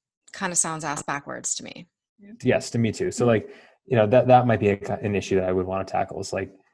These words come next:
Speaker 2: how, how can this be that we don't, um, have a punishment that fits the crime?
Speaker 1: Right, sure. And an appropriate consequence. Yeah.
Speaker 2: Yeah.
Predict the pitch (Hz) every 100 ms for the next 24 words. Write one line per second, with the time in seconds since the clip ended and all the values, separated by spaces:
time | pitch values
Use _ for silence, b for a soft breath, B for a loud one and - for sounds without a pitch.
0 | _ _ - 107 107 107 107 - 98 92
1 | 87 95 92 90 92 92 92 95 - -
2 | 92 92 95 92 _ _ _ _ _ _
3 | _ 110 101 101 101 92 92 90 95 -
4 | - - - 110 - _ 180 165 - -
5 | 185 156 170 - _ 214 226 214 208 214
6 | 214 190 - 175 - 160 - - - -
7 | _ _ _ - - - _ - 104